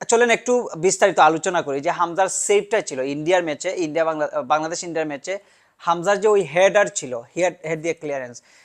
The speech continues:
এখন মনে করেন এখানে আমাদের যদি নরমাল একজন ডিফেন্স হতো, আমাদের নর-, আমাদের নরমাল একজন ডিফেন্স হতো, কি করতো?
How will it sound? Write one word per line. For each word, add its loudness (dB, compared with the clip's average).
এখন 4
মনে 2
করেন 0
এখানে 0
আমাদের 0
যদি 0
নরমাল 0
একজন -2
ডিফেন্স -6
হতো, -20
আমাদের 4
নর-, 2
আমাদের 4
নরমাল 2
একজন -2
ডিফেন্স -12
হতো, -14
কি -8
করতো? -6